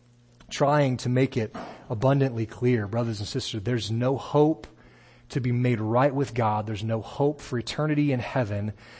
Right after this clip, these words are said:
unless you have Christ, unless you have been united with Christ, as Paul says here.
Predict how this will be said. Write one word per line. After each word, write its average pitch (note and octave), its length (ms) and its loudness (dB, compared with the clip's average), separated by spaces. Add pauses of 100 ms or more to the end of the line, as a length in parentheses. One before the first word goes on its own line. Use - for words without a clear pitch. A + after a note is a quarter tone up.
(360)
unless B2+ 840 2 (320)
you B2 200 -2
have A2 320 -2
Christ, G2+ 540 -4
unless B2+ 360 -2
you C#3+ 100 -2
have A2+ 240 -2
been A2+ 200 0
united B2 840 2 (260)
with A#2 320 0
Christ, G#2 500 -4
as G#2 100 -6
Paul A2 240 -4
says - 320 -6
here. G2 260 -6